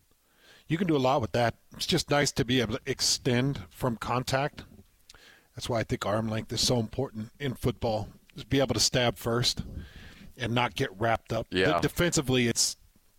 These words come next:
Speaker 1: it's huge. It's really good for offensive tackles, and it's really good for any defensive rush position.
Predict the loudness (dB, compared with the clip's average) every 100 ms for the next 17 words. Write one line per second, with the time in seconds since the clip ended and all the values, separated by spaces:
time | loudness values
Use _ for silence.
0 | -6 -4 -2 0 0 0 -4 -2 0 2
1 | 0 2 2 2 0 -2 0 2 2 2
2 | 0 0 -4 -2 2 2 2 -2 -2 -8
3 | -2 0 2 0 0 0 -2 -4 -4 -4
4 | -8 -6 -6 -6